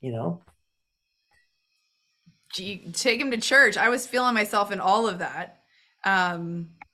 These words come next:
Speaker 2: and I, I think, you know, I was raised Catholic. And so you to pull a Jesus verse, that was just brought me back to, like,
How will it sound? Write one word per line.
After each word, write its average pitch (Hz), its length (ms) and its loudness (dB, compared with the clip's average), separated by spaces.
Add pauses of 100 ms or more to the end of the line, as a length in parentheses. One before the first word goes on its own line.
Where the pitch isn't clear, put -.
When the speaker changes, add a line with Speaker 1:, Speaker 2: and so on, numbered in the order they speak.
(380)
Speaker 2:
and 214 140 -2
I, 202 260 0
I 214 60 0
think, 220 440 -6
you 196 120 -6
know, 180 140 0
I 185 200 0
was 190 280 -2
raised 180 260 -8
Catholic. 175 420 -6
And 185 140 -8
so 175 160 -6
you 180 240 -6
to 175 80 -8
pull 180 260 -4
a 170 80 -6
Jesus 180 440 -6
verse, 175 340 -4
that 175 220 -2
was 180 100 -4
just 185 340 -6
brought 180 180 4
me 180 100 -4
back 175 340 2
to, 185 120 -4
like, 170 360 -4